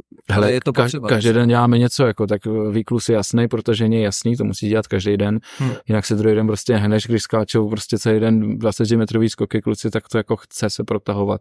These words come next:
Speaker 1: a každý den dělá-, nebo v obden děláme takový cvičení na zpevňování zad, a protože většinou, když ně-,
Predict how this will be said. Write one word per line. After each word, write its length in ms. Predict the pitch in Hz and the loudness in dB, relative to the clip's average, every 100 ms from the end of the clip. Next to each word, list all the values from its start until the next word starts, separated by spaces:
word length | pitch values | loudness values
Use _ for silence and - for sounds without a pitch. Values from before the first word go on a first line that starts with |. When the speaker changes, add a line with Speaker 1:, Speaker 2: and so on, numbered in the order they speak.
| - | -6
Speaker 1:
a 100 | 110 - - - - - - - - 151 _ | -8 -8 -16 -16 -16 -16 -20 -16 -10 -10 _
každý 280 | - 139 147 | -2 2 2
den 160 | 147 147 | 2 2
dělá-, 240 | 147 139 | 2 2
nebo 220 | 139 127 110 | 2 2 2
v 60 | 131 | 0
obden 240 | 135 143 | 0 0
děláme 380 | 143 143 139 135 - - | 2 2 4 2 -2 -8
takový 360 | 131 139 127 - | -2 0 0 -2
cvičení 500 | - 123 135 127 127 | -2 0 2 2 2
na 100 | 120 | 0
zpevňování 640 | - 123 123 123 120 104 | 0 2 2 2 2 2
zad, 240 | 107 120 - - - | 2 0 -4 -14 -14
a 180 | - 69 - | -10 -8 -6
protože 360 | - 110 120 | -6 -2 0
většinou, 400 | 110 - 123 120 | 0 0 2 2
když 160 | 113 113 | 0 0
ně-, 160 | 120 | 0